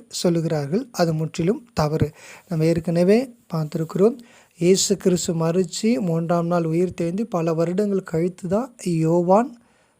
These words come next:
எழுதுகிறார். ஆகவே தீர்க்க தரிசனம் என்பது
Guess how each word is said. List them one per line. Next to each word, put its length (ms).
எழுதுகிறார். 720
ஆகவே 400
தீர்க்க 380
தரிசனம் 380
என்பது 300